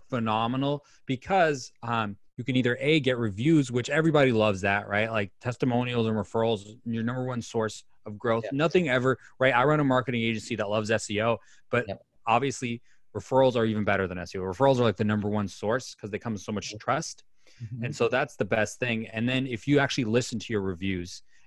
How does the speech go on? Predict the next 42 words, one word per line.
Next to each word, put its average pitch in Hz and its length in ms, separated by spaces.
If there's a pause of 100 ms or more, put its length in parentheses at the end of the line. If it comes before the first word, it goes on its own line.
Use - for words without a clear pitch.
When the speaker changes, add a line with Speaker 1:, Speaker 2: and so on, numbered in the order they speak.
Speaker 1:
and 107 260
you 101 80
go 110 220
back 104 440 (220)
and 101 340
you 98 300 (200)
read 113 180
the 101 80
bad 127 260
ones, 135 220
the 120 80
negative 123 320
ones, 120 260
you 107 60
know 110 100
what 101 140
to 98 60
fix - 440
and 120 160
improve. 151 500 (280)
And 131 300
Speaker 2:
Yeah. 107 40 (300)
Speaker 1:
that's, 185 240
like, 220 160
the 147 80
slow 147 260
and 131 80
steady 117 300
approach. 104 400
I 104 80
really 156 220
like 117 240
that, 101 180
right? 113 160
Because 120 240
if 101 100
you 135 120
have 131 220
that 165 200
and 120 100
you 123 100
just, 110 300